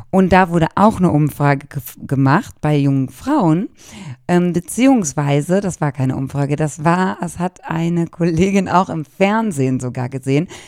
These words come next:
Ah, das war sogar bei Dschungelcamp. Da hat eine, ich weiß nicht mehr wer, eine Teilnehmerin hat gesagt, „Ja, aber wenn du so de-, mit deinen Hoden so, kannst du ja auch die Hoden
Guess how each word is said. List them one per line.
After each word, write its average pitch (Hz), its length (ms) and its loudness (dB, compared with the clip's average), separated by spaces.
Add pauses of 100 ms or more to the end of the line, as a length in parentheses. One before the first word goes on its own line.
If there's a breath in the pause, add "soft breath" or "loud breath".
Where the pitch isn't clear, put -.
(160 loud breath)
Ah, 233 180 -6
das 214 180 -6
war 208 140 0
sogar 202 200 0
bei 185 140 2
Dschungelcamp. 117 840 0 (460 soft breath)
Da 175 220 -2
hat 254 240 -4 (100)
eine, 226 680 0
ich - 160 -12
weiß 196 260 -2
nicht 202 140 -8
mehr 165 180 -2
wer, 180 220 0
eine 165 180 -2
Teilnehmerin 196 720 0
hat 175 160 -4
gesagt, 165 400 -2 (420 loud breath)
„Ja, 247 200 2
aber 190 200 0
wenn 196 180 0
du 190 80 0
so 170 200 0
de-, 170 200 -2
mit 165 280 -2
deinen 165 260 0
Hoden 214 380 0
so, 139 260 -4
kannst 170 380 -2
du 220 60 -2
ja 208 180 0
auch 180 200 -2
die 156 180 -2
Hoden 160 420 0